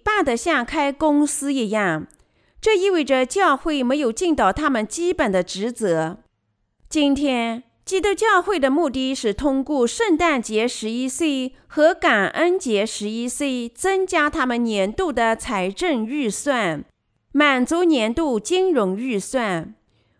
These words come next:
我们必须强调传播水和圣灵的重要性，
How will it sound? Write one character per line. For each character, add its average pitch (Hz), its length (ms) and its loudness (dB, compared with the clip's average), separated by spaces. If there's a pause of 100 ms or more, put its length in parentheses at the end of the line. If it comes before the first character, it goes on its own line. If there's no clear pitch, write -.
(300)
我 254 160 4
们 247 160 0
必 330 160 0
须 262 160 -6
强 214 340 -2
调 254 520 0
传 311 280 2
播 403 220 0
水 233 220 -2
和 240 160 0
圣 403 280 0
灵 214 160 -2
的 220 120 -2
重 339 220 0
要 208 200 0
性， 190 480 -6